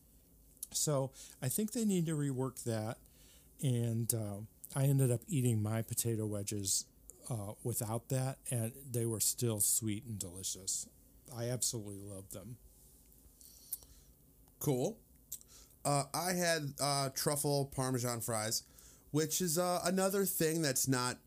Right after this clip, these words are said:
Speaker 2: exciting or new, really. It's, it's, uh, it's an option pretty much anywhere anymore.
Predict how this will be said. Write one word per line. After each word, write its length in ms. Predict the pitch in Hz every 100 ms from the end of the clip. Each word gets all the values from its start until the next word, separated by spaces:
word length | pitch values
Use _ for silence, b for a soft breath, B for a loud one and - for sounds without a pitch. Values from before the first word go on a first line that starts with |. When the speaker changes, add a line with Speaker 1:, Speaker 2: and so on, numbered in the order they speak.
| - - - - -
Speaker 2:
exciting 640 | 131 - 127 117 117 117 -
or 100 | 117
new, 240 | 113 110 110
really. 240 | 113 113
It's, 160 | 113 -
it's, 320 | 143 - 131
uh, 240 | 110 110
it's 140 | 120 165
an 100 | 135
option 520 | 123 - 127 113 107 B B B B B - - - - - - - -
pretty 380 | - - 302 226
much 260 | 156 131 131
anywhere 460 | 123 135 135 147
anymore. 380 | 143 156 165 185